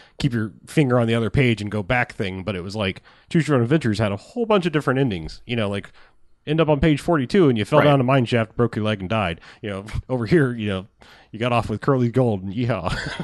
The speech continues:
Speaker 1: <laughs> Like, I'm sure that was the City Slickers Choose Your Own Adventure, in case you weren't picking it up. <laughs> Something's spooking the cows.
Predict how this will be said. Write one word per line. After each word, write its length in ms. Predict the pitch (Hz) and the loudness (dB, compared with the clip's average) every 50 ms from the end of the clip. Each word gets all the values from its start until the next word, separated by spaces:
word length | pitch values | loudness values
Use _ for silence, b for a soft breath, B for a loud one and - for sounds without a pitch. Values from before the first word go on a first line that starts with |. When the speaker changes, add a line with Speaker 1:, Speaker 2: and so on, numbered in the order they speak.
| - - - | -8 -8 -4
Speaker 1:
<laughs> 40 | - | -4
Like, 220 | 226 - - - - _ B B B B 202 B - - | -4 -6 -6 -10 -18 _ B B B B -14 B -6 -4
I'm 60 | 156 127 | -4 -4
sure 200 | - - 143 - - | -2 -4 -8 -2 0
that 120 | 180 160 135 | 2 2 2
was 100 | 135 - | 0 -2
the 100 | 185 151 | -2 0
City 200 | - 190 156 - | 4 4 4 4
Slickers 380 | - 180 180 - 147 151 - - | 2 0 -4 -2 -2 -4 -4 -2
Choose 160 | - 143 160 - | 0 -2 -2 -2
Your 100 | - 117 107 | -4 -6 -6
Own 60 | 107 - | -6 -6
Adventure, 420 | 98 95 101 107 - - 95 - B B B B B | -6 -6 -6 -6 -6 -6 -10 -12 B B B B B
in 100 | 147 127 | -4 -2
case 240 | 123 151 131 120 - | 0 0 0 0 -2
you 60 | - - | -2 -2
weren't 220 | - 185 139 - - | 0 0 0 0 -2
picking 260 | 156 143 - 160 151 | -4 -4 -2 -2 -2
it 120 | 143 - | -2 -2
up. 160 | 139 - - - - - - - - - - - - - | -4 -8 -8 -10 -12 -12 -6 -6 -6 -6 -6 -10 -8 -8
<laughs> 600 | - - - - 165 - - - - - - - | -8 -8 -8 -10 -14 -14 -12 -14 -14 -14 -16 -8
Something's 360 | - - 269 262 214 170 - | -2 0 0 2 2 0 0
spooking 360 | - 196 - 208 185 180 226 208 | 2 2 2 4 4 4 2 2
the 80 | 226 | 2
cows. 520 | 220 240 254 247 190 123 117 117 135 - | 2 4 4 6 6 6 4 2 2 -2